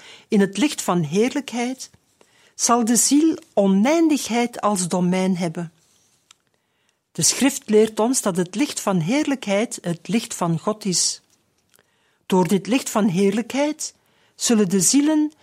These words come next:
zo in het licht van de goddelijke aanwezigheid ondergedompeld worden, dat we met Augustinus kunnen zeggen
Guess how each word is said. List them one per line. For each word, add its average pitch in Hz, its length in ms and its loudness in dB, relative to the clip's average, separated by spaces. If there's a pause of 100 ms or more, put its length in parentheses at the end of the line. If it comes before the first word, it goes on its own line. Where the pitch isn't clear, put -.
(300)
zo 311 340 2
in 233 180 2
het 208 140 0
licht 294 280 -2
van 208 160 0
de 190 80 2
goddelijke 233 420 -2
aanwezigheid 185 880 -2
ondergedompeld 214 800 0
worden, 202 460 -4 (480)
dat 196 300 0
we 185 260 0 (460)
met 208 220 2
Augustinus 247 920 0 (220)
kunnen 170 260 2
zeggen 277 440 0